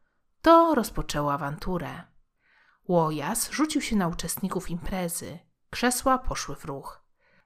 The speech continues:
W czasie szamotaniny portier został skaleczony w policzek stołkiem. Wtedy wpadł w szał. Uderzył siostrę w twarz i zaczął rzucać butelkami.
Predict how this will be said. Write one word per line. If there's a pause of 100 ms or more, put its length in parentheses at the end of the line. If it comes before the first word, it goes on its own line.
W
czasie
szamotaniny
portier
został
skaleczony
w
policzek
stołkiem. (480)
Wtedy
wpadł
w
szał. (500)
Uderzył
siostrę
w
twarz
i
zaczął
rzucać
butelkami.